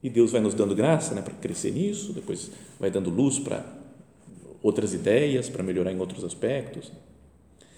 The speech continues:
Que nós fiquemos com essa pergunta de Jesus, né? Por que pensais essas coisas no vosso coração? Assim, Jesus, eu, isso, meditando nisso, eu, eu tenho certeza que eu vou conhecer melhor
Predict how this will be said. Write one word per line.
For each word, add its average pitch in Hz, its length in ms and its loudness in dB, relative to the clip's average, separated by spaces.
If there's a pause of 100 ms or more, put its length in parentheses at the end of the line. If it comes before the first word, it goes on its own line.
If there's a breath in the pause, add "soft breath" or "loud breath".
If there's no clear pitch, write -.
(600 loud breath)
Que - 100 -4
nós 143 200 2
fiquemos 101 420 -2
com 107 100 -6
essa 92 160 -4
pergunta 87 480 0
de 87 120 -8
Jesus, 87 400 -4
né? - 60 -14 (680)
Por 110 160 0
que 202 180 -2
pensais 98 400 -4
essas - 240 -4
coisas 85 300 -4
no 82 100 -8
vosso - 240 -10
coração? - 360 -10 (1700)
Assim, 120 420 -4
Jesus, 110 400 -2
eu, - 280 -8
isso, - 340 -6 (340)
meditando 113 480 0
nisso, 131 280 -2
eu, - 240 -8
eu - 80 -6
tenho 143 160 -4
certeza 107 440 -2
que 107 80 -6
eu 107 60 -2
vou 110 120 -6
conhecer 110 420 -6
melhor 95 340 -6